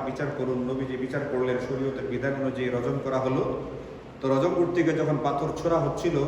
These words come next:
একটা পাথর ছোড়ার পরে ওই সাহাবীর শরীর থেকে রক্ত বের হয়ে আরেক সাহাবীর গায়ে লাগছে। তো তিনি তাকে বকা দিলেন যে, "গায়ে রক্ত লাগছে।" তখন নবীজি বললেন, "তুমি তাকে বকা দিলা, সে এমন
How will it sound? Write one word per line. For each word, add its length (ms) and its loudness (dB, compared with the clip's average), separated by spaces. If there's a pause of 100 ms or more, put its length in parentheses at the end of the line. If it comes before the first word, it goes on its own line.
(100)
একটা 180 -2
পাথর 440 -2
ছোড়ার 160 0 (120)
পরে 300 2
ওই 220 2
সাহাবীর 300 0
শরীর 320 -2
থেকে 180 -2
রক্ত 260 -2
বের 220 0
হয়ে 180 0
আরেক 180 0 (100)
সাহাবীর 340 0
গায়ে 160 2
লাগছে। 360 -2 (480)
তো 80 -2
তিনি 240 0
তাকে 300 0
বকা 140 2
দিলেন 200 0 (120)
যে, 60 -4
"গায়ে 180 0
রক্ত 240 -2
লাগছে।" 320 0 (580)
তখন 180 -2
নবীজি 320 0
বললেন, 360 0
"তুমি 180 0
তাকে 220 -2
বকা 220 -2
দিলা, 280 0
সে 160 -2
এমন 300 -2